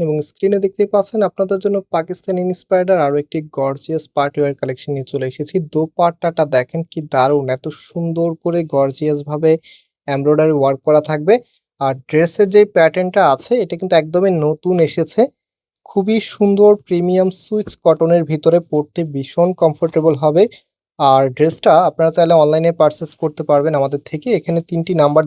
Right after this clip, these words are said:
দেখতে পাচ্ছেন, প্রত্যেকটি নাম্বার ইমো WhatsApp করা আছে, যে কোনো একটি নাম্বারে যোগাযোগ করে অর্ডার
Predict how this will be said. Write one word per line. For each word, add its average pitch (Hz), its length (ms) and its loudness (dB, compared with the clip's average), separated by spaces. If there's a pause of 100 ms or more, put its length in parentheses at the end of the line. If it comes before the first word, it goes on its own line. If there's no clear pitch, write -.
দেখতে 151 260 -4
পাচ্ছেন, 156 240 0 (120)
প্রত্যেকটি 170 420 -8 (120)
নাম্বার 151 300 2
ইমো 156 200 -4
WhatsApp 147 380 -2
করা 135 200 4
আছে, 143 220 -6
যে 147 160 -2
কোনো 147 180 -6
একটি - 180 -12
নাম্বারে 139 240 -2 (100)
যোগাযোগ 135 280 -2 (120)
করে 160 160 4 (480)
অর্ডার 147 200 4